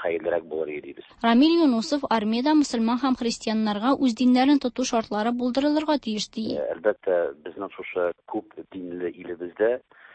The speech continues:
Speaker 1: ә, әлбәттә, шушы дүрт зур дин вәкилләре дә бар икән, һәм алар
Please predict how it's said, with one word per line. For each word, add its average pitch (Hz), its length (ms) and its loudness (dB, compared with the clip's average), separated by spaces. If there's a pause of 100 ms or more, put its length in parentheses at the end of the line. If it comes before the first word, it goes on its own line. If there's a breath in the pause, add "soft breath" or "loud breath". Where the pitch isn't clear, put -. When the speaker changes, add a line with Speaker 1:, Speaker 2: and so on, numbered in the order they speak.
(220 loud breath)
Speaker 1:
ә, 82 120 0 (260)
әлбәттә, 82 480 -2 (340)
шушы - 300 -4 (180)
дүрт - 380 -2 (680 soft breath)
зур 101 200 2 (220)
дин 95 180 -6
вәкилләре 87 540 -2
дә 85 100 2
бар 101 160 2
икән, - 240 -8
һәм 85 160 -4
алар 82 160 0